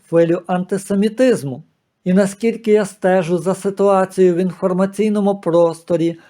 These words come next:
антисемітизм в Україні справді зростає. І зростає він винятково як реакція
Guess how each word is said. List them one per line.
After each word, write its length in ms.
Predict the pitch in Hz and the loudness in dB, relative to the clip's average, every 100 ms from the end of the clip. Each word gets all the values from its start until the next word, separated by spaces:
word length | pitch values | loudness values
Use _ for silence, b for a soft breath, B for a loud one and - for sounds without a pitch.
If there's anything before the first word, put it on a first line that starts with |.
| B _ | B _
антисемітизм 1200 | 165 165 156 156 156 160 151 143 - 175 226 220 | -4 -4 -4 -8 -4 -4 -4 -4 0 2 2 0
в 20 | |
Україні 680 | 220 220 208 208 208 208 202 | -4 -2 0 0 -2 -2 -4
справді 540 | 196 - 165 160 156 | -6 -2 0 2 0
зростає. 960 | 170 165 190 190 - - 233 196 143 147 b b _ _ - | -4 -2 -4 -6 -4 -2 0 2 0 -2 b b _ _ -6
І 60 | |
зростає 580 | 165 185 202 196 233 226 | -2 0 0 0 0 2
він 220 | 220 226 | 2 0
винятково 720 | 214 226 220 220 - 214 220 220 | 0 0 -2 -4 -2 0 4 4
як 220 | 214 214 | 2 0
реакція 880 | 196 196 190 196 - - 196 202 | 2 2 2 -2 -4 2 4 4